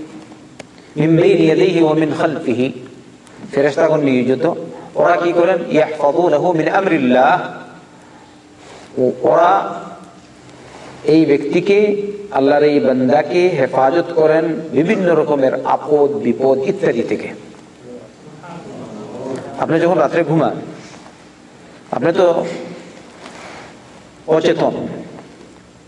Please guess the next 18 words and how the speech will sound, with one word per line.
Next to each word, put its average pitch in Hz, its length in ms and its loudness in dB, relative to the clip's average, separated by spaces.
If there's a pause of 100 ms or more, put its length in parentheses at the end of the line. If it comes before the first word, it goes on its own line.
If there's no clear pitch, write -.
(1500)
কিছু 151 160 0
তো 151 160 2
জানেন 120 220 4
না, 117 80 2
বুঝেন 117 240 2
না। - 140 -4 (1600)
যদি 151 200 2
নাকের 170 280 2 (100)
ছিদ্র 160 300 0
দিয়ে 190 180 2
একটা 185 160 0
পিঁপড়া 175 380 0
ঢুকে 156 220 0
কি 147 160 0
অবস্থা 120 300 0
হবে? 101 180 -4 (2250)
চিন্তা 165 260 4
করেছেন? 214 380 4